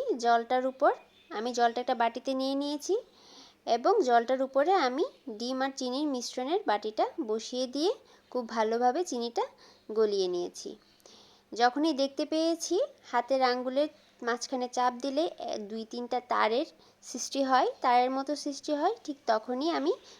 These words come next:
গরম জলের বাটিটা সরিয়ে নিব এবং খুব দ্রুতভাবেই ব্লেন্ডারে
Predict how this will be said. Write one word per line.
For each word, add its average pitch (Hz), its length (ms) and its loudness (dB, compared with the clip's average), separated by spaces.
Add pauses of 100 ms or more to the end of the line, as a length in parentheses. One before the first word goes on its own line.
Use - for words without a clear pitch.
(100)
গরম 214 380 6
জলের 208 380 2
বাটিটা 214 320 0
সরিয়ে 247 480 0
নিব 269 140 -2 (380)
এবং 285 180 4 (720)
খুব 254 100 -2 (100)
দ্রুতভাবেই 254 680 4 (100)
ব্লেন্ডারে 214 480 4